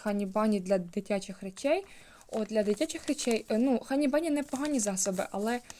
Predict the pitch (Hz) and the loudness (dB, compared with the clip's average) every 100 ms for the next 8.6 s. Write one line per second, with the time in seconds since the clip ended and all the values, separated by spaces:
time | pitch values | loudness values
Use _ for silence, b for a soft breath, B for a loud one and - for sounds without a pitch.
0 | B B - 262 - 247 220 233 214 220 | B B -2 -2 -2 -8 -4 -4 -2 -2
1 | 220 220 220 285 277 208 214 240 240 214 | -2 -4 -2 -2 -2 -2 -2 -2 -6 -6
2 | - 202 208 - - 190 226 254 226 190 | -6 -6 -6 -10 -10 -4 0 0 0 -4
3 | 196 208 202 220 226 277 240 202 226 262 | -2 -2 0 -2 -2 0 2 2 4 2
4 | - - 214 202 190 220 214 B B B | 2 0 -2 -2 -4 -6 -8 B B B
5 | - 220 226 220 220 214 220 - 277 320 | -4 2 4 4 4 2 0 0 0 2
6 | - 214 220 226 214 214 220 - 226 - | 0 -4 0 2 2 0 -2 -4 -4 -2
7 | 202 208 208 214 294 233 196 233 220 202 | -2 -2 -4 -2 -2 0 0 2 2 0
8 | 196 190 190 - 196 214 | -2 -2 -2 -4 -4 -10